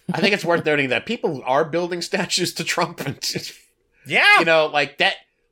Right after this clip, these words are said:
Speaker 1: like, I get his angle. Like, he will be immortalized in some homes.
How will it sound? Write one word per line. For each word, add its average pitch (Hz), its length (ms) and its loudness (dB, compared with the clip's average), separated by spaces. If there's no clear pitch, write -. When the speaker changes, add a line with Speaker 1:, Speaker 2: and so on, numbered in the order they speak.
Speaker 1:
like, 156 200 2
I 170 100 2
get 302 220 2
his 196 200 2
angle. 117 420 0
Like, 127 300 -2
he 330 200 0
will 339 220 4
be 143 280 0
immortalized 123 760 0
in 165 160 -4
some 233 260 -2
homes. - 500 -4